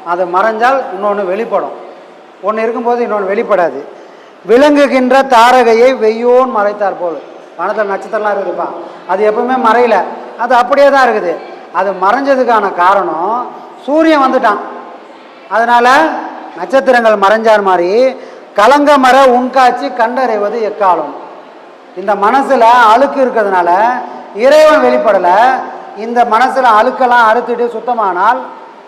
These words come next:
அது வரைக்கும் மறைஞ்சிருந்த அந்த இறைவன்றவன், "நான் தாண்டா நீ" அப்படின்னு வெளிப்படுவான். எப்போ? இருள் வந்தவொடனே நட்சத்திரம் வெளிப்படுற மாதிரி, அருள் வந்தால் இறைவன் வெளிப்படுவான் அப்படின்றதுக்கு ஒரு உதாரணம் சொல்றாரு.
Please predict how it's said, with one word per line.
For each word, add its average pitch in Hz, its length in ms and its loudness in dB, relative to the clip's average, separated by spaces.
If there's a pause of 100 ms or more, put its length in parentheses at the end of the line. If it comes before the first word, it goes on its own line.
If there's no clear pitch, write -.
(100)
அது 185 200 -4
வரைக்கும் 226 340 -2
மறைஞ்சிருந்த 214 720 0 (520)
அந்த 190 200 -4
இறைவன்றவன், 226 840 2 (440)
"நான் 175 200 -8
தாண்டா 185 260 -2
நீ" 175 160 -6
அப்படின்னு 180 540 -8 (100)
வெளிப்படுவான். 147 720 -12 (340)
எப்போ? 170 400 -2 (560)
இருள் 226 260 -4
வந்தவொடனே 208 420 0
நட்சத்திரம் 214 460 -4
வெளிப்படுற 202 380 -2
மாதிரி, 208 460 -2 (340)
அருள் 240 360 2
வந்தால் 233 600 4 (720)
இறைவன் 220 500 -2
வெளிப்படுவான் 165 640 -4 (520)
அப்படின்றதுக்கு 196 480 -2
ஒரு 240 240 2
உதாரணம் 240 420 2
சொல்றாரு. 175 400 0